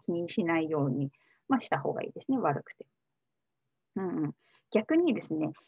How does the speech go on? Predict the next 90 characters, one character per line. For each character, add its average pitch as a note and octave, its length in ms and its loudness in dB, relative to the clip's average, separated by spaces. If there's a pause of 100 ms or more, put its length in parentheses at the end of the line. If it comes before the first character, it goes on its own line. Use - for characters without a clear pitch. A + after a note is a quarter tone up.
(180)
い C#4+ 100 0
い C#4+ 180 -2
関 F#3+ 320 2
係 G#3 220 8
で A3 100 10
も D3+ 140 4
で D3 100 0
す E3 100 -4
ね、 D3+ 60 2
や D3+ 40 0
っ C#3+ 40 -6
ぱ D3 80 -4
り C#3+ 40 -10
気 F#3 200 0
に、 G3 200 2 (440)
あ D#3 80 2
の、 D3 460 2
相 G#3 140 6
手 G#3+ 60 2
の A3 100 4
こ - 60 -16
と - 80 2
は A3 40 -4
気 E3+ 180 2
遣 C#3 280 -4
わ F3 60 2
な C#3+ 120 2
い C#3 60 4
と C#3 80 -6
い - 120 -14
け D3+ 80 -6
な - 100 -8
い - 20 -10
で - 60 -14 (140)
す - 60 -8
よ C#4 60 4
ね。 E4+ 120 2 (460)
ま C#4+ 80 2
あ、 - 20 -6
九 F#4+ 240 8
割 D#3 440 4
気-、 F3 240 2 (140)
気 D#3+ 100 -6
が E3+ 200 10
合 C3+ 40 8
う、 - 200 0 (180)
フ G3 80 2
ィ F#3 40 6
ー D#3+ 40 2
リ D#3+ 100 6
ン D#3+ 40 4
グ D#3+ 100 4
が D3+ 60 6
あ C#3 40 4
る、 C#3 80 2
九 A#3+ 200 8
十 A#3 140 4
パ A#3+ 160 -2
ー A3+ 120 0
セ A#3+ 120 4
ン A3 80 6
ト A#3 120 6
ぐ G3+ 80 8
ら D3 100 4
い A#2+ 60 0
は A#2 80 -4
で B2+ 100 -4
す C#3 120 -6
ね、 D#3 60 0
も D#3 360 4
う - 40 -16 (200)
自 D3+ 180 -4
然 G3 220 2
体 F#3 220 6
で F3 120 6
い E3 80 2
て E3+ 80 2
う E3+ 100 4
ま D3+ 140 4
く C#3 120 0
い C#3 60 -2
っ - 80 -8
ち D#3 100 0
ゃ D3+ 40 4
う C#3 60 2
場 C3+ 120 -2
合、 - 20 -2 (840)
そ A3+ 100 2
れ A3 80 8
っ - 20 2